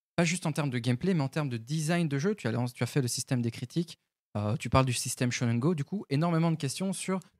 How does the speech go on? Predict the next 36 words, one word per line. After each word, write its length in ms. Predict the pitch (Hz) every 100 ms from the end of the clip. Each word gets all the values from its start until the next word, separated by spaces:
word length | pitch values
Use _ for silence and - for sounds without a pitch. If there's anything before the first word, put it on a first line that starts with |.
| _
la 120 | 127
manière 400 | 123 151 175 190
dont 160 | 151 147
est 60 | 135
présenté 380 | - 131 123
un 120 | 120 127
jeu, 240 | 143 190
la 100 | 156
manière 200 | 135 151
dont 80 | 139
il 60 | 127
va 80 | 117
évoluer, 580 | 117 120 127 156 190 170
sachant 340 | - 135 160 160
qu'un 220 | 151 143 - _ 127 135
jeu 140 | 156
comme 180 | 147 131
Donjons 200 | 131 127
et 40 |
Dragons 300 | 120 120 175
ne 80 | 175
se 120 | -
joue 140 | 127 127
pas 100 | 151
de 60 |
la 60 | 131
même 140 | 123
manière 280 | 123 135 143
qu'un 140 | - 123
jeu 180 | 143
comme, 280 | 143 131 127 117 _ _ -
heu, 960 | 110 107 104 104 107 107 107 110 107 110
Tales 140 | - 135
from 260 | - 120
the 60 | 120
Loop, 320 | 127 180 190